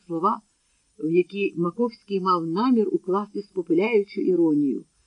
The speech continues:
«Дарма стараєтесь, громадянин начальник». Та не сказав нічого. Тим часом Винокуров справді попросив принести каву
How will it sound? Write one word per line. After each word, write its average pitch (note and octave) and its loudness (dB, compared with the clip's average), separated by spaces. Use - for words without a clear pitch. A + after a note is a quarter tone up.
«Дарма A3+ 6
стараєтесь, C#4 -2
громадянин D3+ 0
начальник». - -14
Та D#3+ 2
не G#3 2
сказав F#3+ -2
нічого. E3 -10
Тим D3 0
часом A3+ 0
Винокуров G3 0
справді A3 -4
попросив D#3 -4
принести D#3 -4
каву A3 -2